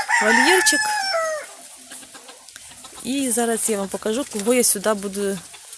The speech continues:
заселяти інших курчат, які поки що будуть трошки менші, які не зможуть перепригувати цю, цю загорожку і якийсь час зможуть пожити в цій загорожці.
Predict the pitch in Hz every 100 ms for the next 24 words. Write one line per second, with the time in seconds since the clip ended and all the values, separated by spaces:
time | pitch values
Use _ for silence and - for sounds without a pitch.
0 | - 214 185 - 185 190 185 170 170 -
1 | - - - - - - - - 208 196
2 | - 175 - 226 294 330 - - - -
3 | - 196 - 214 - 202 - 196 175 185
4 | 180 - - 190 - 220 294 339 - 254
5 | 247 - - - 208 226 208 196 196 196
6 | 180 185 - - - - 185 180 175 170
7 | 170 170 165 - 170 170 - 180 180 226
8 | 311 - 403 277 254 - 220 - - 855
9 | 855 855 855 855 784 762 784 784 605 587
10 | 202 208 185 180 180 202 175 - 190 180
11 | 202 180 175 165 160 - 160